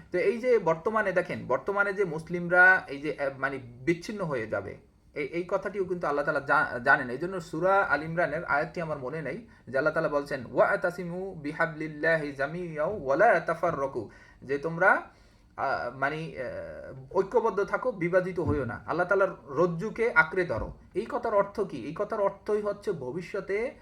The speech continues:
মুসলিমরা বিভাজিত হয়ে যাবে। বিভাজন সৃষ্টি হবে, সেটা সতর্ক করলেন। একইভাবে জেরুজালেমের ক্ষমতা থেকে য-, মানে, আহ, মুসলিম, ক্ষমতা থেকে যে মুসলিমরা ছিটকে পড়বে,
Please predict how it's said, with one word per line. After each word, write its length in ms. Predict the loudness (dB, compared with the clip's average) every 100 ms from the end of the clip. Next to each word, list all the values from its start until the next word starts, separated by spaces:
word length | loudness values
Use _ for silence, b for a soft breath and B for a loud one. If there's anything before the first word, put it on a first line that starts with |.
| b b -14
মুসলিমরা 640 | -10 -10 -8 -8 -2 -2
বিভাজিত 540 | -2 -2 0 0 -2 -6
হয়ে 240 | -4 -4
যাবে। 320 | -4 -6 -10 -16 -20 -16
বিভাজন 540 | -6 0 2 0 -4 -6
সৃষ্টি 340 | -8 -2 2
হবে, 240 | 2 0
সেটা 240 | -6 -4 -2
সতর্ক 420 | -2 0 -2 -2
করলেন। 420 | -2 0 0 -6 B B 0
একইভাবে 600 | 2 2 2 2 2 0
জেরুজালেমের 600 | 0 2 2 0 -2 -4
ক্ষমতা 380 | -4 -4 -4 -4
থেকে 200 | -6 -4
য-, 160 | -4 -6 -14 -10
মানে, 400 | -6 -4 -4 -8 B B
আহ, 100 | -10
মুসলিম, 760 | -6 -6 -6 -8 -10 -12 -16 -8
ক্ষমতা 320 | -4 -2 0
থেকে 240 | -2 -2 -2
যে 100 | -2
মুসলিমরা 440 | -4 -6 -4 -4
ছিটকে 400 | -2 -4 4 4
পড়বে, 340 | 4 0 0